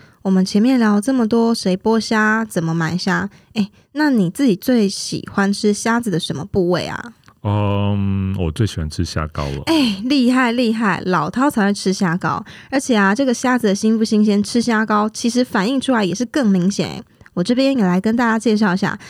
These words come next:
Speaker 1: 虾膏到底是什么，怎么会有这么丰富的味道。因为啊，它不像牛啊或是猪，你大概可以想象说，哎，它的鸡大概就是，它的，比如说它的四肢就是在外面啊，然后它内脏就是在身体里面，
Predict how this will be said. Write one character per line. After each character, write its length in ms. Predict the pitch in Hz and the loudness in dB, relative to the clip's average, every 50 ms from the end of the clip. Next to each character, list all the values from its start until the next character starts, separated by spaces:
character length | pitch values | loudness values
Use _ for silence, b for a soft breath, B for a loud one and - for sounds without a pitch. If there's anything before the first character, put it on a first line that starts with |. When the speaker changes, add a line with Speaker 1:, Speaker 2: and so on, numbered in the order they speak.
| B B B B | B B B B
Speaker 1:
虾 260 | - - 269 269 277 | -6 0 2 2 2
膏 300 | 277 - 269 269 277 277 | 2 2 2 2 2 0
到 260 | 269 - 339 330 269 | 2 2 2 4 4
底 80 | 208 160 | 2 0
是 160 | 175 - 226 | 0 0 -2
什 160 | 208 - 175 | -2 -2 -4
么， 140 | 95 92 - 208 | -6 -8 -8 -4
怎 140 | - 190 | -2 0
么 80 | 185 214 | 0 2
会 60 | 277 | 2
有 100 | 285 226 | 2 0
这 300 | 208 - 339 349 339 311 | 0 0 2 2 4 4
么 120 | 277 233 185 | 4 2 2
丰 260 | - - 220 214 220 | 0 0 0 0 0
富 140 | 214 254 220 | 0 2 2
的 100 | 185 175 | 2 2
味 160 | 190 180 156 | 2 0 0
道。 260 | 185 - 143 85 - - B B B B B B | -2 -2 -2 -2 -4 -6 B B B B B B
因 120 | 302 339 | 2 2
为 100 | 359 349 | 4 4
啊， 120 | 320 285 269 | 4 2 2
它 140 | - 294 | 2 0
不 120 | 302 - 233 | -2 0 0
像 300 | 240 302 302 277 262 226 | 0 2 2 2 2 2
牛 220 | 196 185 180 185 | 2 2 2 2
啊 280 | 190 190 190 190 190 202 | 2 2 2 2 2 2
或 140 | 214 226 233 | 2 0 2
是 160 | - 262 226 | 2 0 0
猪， 280 | 208 - 214 202 196 | 0 0 2 2 2
你 100 | 185 185 | 2 0
大 180 | 185 - 262 269 | 0 0 0 0
概 80 | 262 247 | 0 0
可 140 | - 233 | 2 2
以 80 | 202 202 | 2 2
想 180 | - - 147 180 | 2 0 -2 -2
象 300 | 180 - 220 185 156 - | 0 0 0 0 -2 -4
说， 160 | - 190 180 | -4 -4 -2
哎， 160 | - 254 285 B B B B | -2 -4 -4 B B B B
它 140 | B 247 262 | B -2 0
的 240 | 262 247 226 208 196 | 2 2 0 0 -2
鸡 220 | 202 - 233 240 | -4 -4 -4 -2
大 160 | 214 254 240 | 0 0 0
概 100 | 233 226 | 0 0
就 140 | 214 220 220 | -2 0 -2
是， 100 | 226 - - | -2 -4 -4
它 180 | 240 262 269 | -2 0 0
的， 320 | 262 - 226 202 196 185 175 - B B B B B | 0 0 0 2 2 0 -2 -4 B B B B B
比 100 | - - | -6 -4
如 60 | 185 | -2
说 160 | 202 233 233 233 | 0 0 -2 0
它 160 | 247 254 254 | 0 0 0
的 340 | 247 214 196 190 185 185 208 | 2 2 2 2 0 0 -2
四 200 | - - 262 220 | -2 -4 -4 -4
肢 120 | 226 220 | -2 -2
就 120 | 208 226 | -2 -2
是 120 | 214 226 220 | -2 -2 -2
在 200 | 214 247 220 214 | 0 0 0 0
外 180 | 220 220 208 | 0 0 0
面 260 | 208 226 226 214 202 202 | 2 2 2 2 2 2
啊， 200 | 196 196 190 190 | 2 2 2 0
然 120 | 180 190 | 0 0
后 60 | 190 | 2
它 80 | 196 196 | 2 2
内 160 | 208 233 226 | 2 2 0
脏 180 | 214 233 214 208 | 0 0 0 0
就 80 | 208 | 0
是 100 | 208 214 | 0 0
在 140 | 208 226 202 | 0 -2 -2
身 220 | 196 - 196 196 | -2 -2 -2 -2
体 140 | 202 196 160 | -2 -2 -4
里 100 | - 95 | -4 -4
面， 280 | - 175 151 101 90 | -4 -4 -4 -4 -6